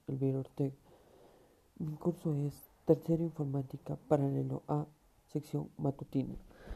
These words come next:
¿Qué es la realidad aumentada? La realidad aumentada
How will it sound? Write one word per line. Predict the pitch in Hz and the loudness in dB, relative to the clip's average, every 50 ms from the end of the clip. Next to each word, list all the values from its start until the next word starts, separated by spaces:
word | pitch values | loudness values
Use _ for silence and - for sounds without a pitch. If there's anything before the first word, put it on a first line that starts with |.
| - - - - - | -12 -12 -14 -4 2
¿Qué | - 302 | 4 6
es | 302 | 8
la | 311 277 240 185 | 8 8 8 8
realidad | 156 143 139 131 127 123 131 131 127 135 | 6 6 4 4 2 2 2 2 4 4
aumentada? | 131 135 139 135 135 - 202 190 151 127 - - - - - - - - - - - - - | 4 4 2 2 4 4 4 4 4 0 -4 -10 -16 -18 -18 -16 -16 -16 -18 -20 -20 -8 4
La | - 208 202 | 8 8 10
realidad | 208 220 226 220 220 220 208 254 269 294 - | 10 8 8 6 6 4 4 4 2 2 2
aumentada | - 214 190 180 139 - - 147 147 143 147 156 | 2 4 6 6 4 4 2 2 2 2 0 -2